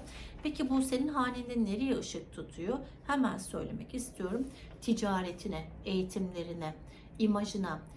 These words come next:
e, alışveriş gündemlerine, alım satım konularına, biraz daha uzak yerlerle ilgili, belki yabancı dil, yabancı kültür, e, yurt dışı temaları, belki böyle, e, e, seyahatlerin, yolculuklarınla ilgili,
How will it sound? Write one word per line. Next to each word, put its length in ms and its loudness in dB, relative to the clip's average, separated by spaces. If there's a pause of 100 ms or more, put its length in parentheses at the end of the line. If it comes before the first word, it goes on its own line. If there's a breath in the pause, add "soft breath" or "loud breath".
(280 loud breath)
e, 420 -2
alışveriş 540 2
gündemlerine, 680 0
alım 260 4
satım 380 0
konularına, 720 -2 (320 loud breath)
biraz 300 4
daha 140 4
uzak 440 0
yerlerle 560 0
ilgili, 260 -6
belki 280 -2
yabancı 480 -2
dil, 180 -2
yabancı 500 -4
kültür, 460 -4 (580 loud breath)
e, 260 2
yurt 420 2
dışı 240 -2
temaları, 600 -2 (100)
belki 400 0
böyle, 220 -2
e, 220 0
e, 360 -2
seyahatlerin, 760 0
yolculuklarınla 760 0
ilgili, 420 0